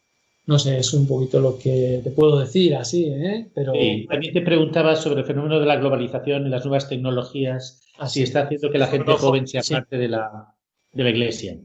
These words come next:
Speaker 1: Sí, bueno, las, las nuevas tecnologías allí fundamentalmente son mucho más caras que aquí.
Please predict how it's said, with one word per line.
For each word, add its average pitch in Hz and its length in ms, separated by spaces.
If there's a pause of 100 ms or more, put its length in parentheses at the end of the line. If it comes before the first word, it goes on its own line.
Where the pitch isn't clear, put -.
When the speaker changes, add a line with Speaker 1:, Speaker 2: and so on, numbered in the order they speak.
(500)
Speaker 1:
Sí, - 420
bueno, 180 220
las, 156 300
las 151 420
nuevas 175 260
tecnologías 185 680
allí 156 320
fundamentalmente 147 1300
son 190 220
mucho 190 320
más 160 160
caras 156 280
que 131 100
aquí. 113 320